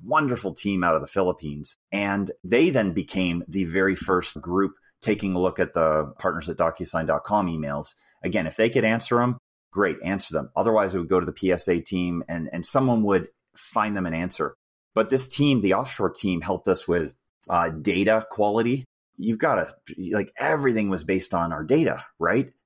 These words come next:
But it wasn't clean. And it was the kind of thing where we'd say, "Okay, you know, one of the, the folks,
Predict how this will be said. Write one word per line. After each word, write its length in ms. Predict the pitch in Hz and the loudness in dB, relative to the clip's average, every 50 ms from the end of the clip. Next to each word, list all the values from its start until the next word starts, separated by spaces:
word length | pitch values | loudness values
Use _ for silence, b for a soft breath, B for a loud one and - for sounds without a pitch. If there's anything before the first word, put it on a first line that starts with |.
| _ _ | _ _
But 120 | - 127 120 | 0 0 2
it 80 | 113 | 2
wasn't 340 | 110 123 123 - 113 - - | 2 2 2 0 -2 -8 -10
clean. 460 | - - 139 165 175 131 95 80 80 - _ _ _ _ _ | -6 -2 0 2 2 2 2 0 -4 -8 _ _ _ _ _
And 160 | - 110 113 113 | 0 2 2 2
it 80 | 104 | 4
was 200 | 101 110 101 95 | 2 2 0 0
the 80 | - 107 | -2 -4
kind 240 | - - 123 123 117 | -2 0 0 0 0
of 80 | 107 | 0
thing 220 | - 120 117 117 117 | 0 0 0 2 2
where 160 | 107 101 98 | 2 2 2
we'd 160 | 95 98 87 | 2 0 -2
say, 260 | - - 104 95 95 - | 0 2 4 4 4 4
"Okay, 360 | - 113 - - 110 - 110 90 | 2 0 2 2 2 2 2 0
you 100 | 92 98 | 0 0
know, 80 | 98 95 | 0 2
one 160 | 104 113 113 | 2 2 2
of 60 | 107 | 2
the, 100 | 110 101 - _ _ - | 0 0 -2 _ _ -2
the 100 | 101 92 | -2 0
folks, 420 | - 110 107 104 - - - | 2 2 0 0 -2 -6 -12